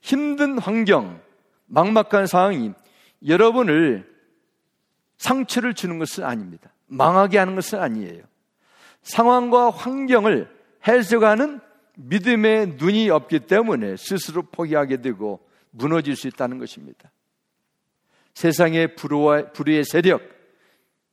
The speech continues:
죄의 힘이 여러분을 망하게 만들 수 없어요.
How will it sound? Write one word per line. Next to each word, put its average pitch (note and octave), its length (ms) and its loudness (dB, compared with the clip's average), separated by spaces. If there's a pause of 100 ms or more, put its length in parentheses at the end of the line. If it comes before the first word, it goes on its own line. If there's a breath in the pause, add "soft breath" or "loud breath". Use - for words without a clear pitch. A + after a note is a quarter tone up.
(100)
죄의 E3+ 720 2
힘이 C#3+ 580 0 (540)
여러분을 G3+ 420 2
망하게 D#3 560 -2
만들 C#3+ 300 -6
수 D#3+ 140 -8
없어요. E3+ 340 -12